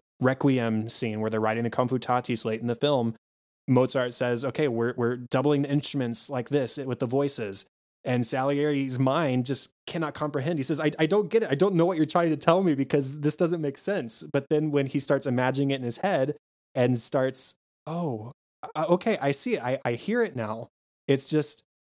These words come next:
he never would have thought to approach it in the way that Mozart did. And every time we are treated to a moment where we're exploring Mozart's music or we're s-, witnessing him premiere something new or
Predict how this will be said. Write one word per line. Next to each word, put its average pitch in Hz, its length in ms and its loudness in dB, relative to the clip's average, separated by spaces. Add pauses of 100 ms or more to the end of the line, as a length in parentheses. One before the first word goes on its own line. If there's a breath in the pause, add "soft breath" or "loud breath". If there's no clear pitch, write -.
(100)
he 160 180 0
never 135 380 2
would 120 180 2
have 110 220 0
thought 147 500 0 (360)
to 160 160 2
approach 135 420 2
it 127 140 -6
in 135 120 -2
the 131 80 2
way 117 140 0
that 120 140 0
Mozart 123 420 0
did. 120 240 -6
And 120 440 0
every 151 500 2 (300)
time 147 480 0
we 131 340 2
are 120 140 2
treated 135 380 -2
to 123 260 -2
a 120 80 -4
moment 120 320 -2
where 120 160 0
we're 113 80 0
exploring 123 440 -4
Mozart's 120 400 -4
music 156 380 0
or 120 100 2
we're 113 160 2
s-, 110 200 -4
witnessing 127 460 -2
him 117 200 -2
premiere 113 400 -2
something 127 380 -2
new 123 240 0
or 113 260 0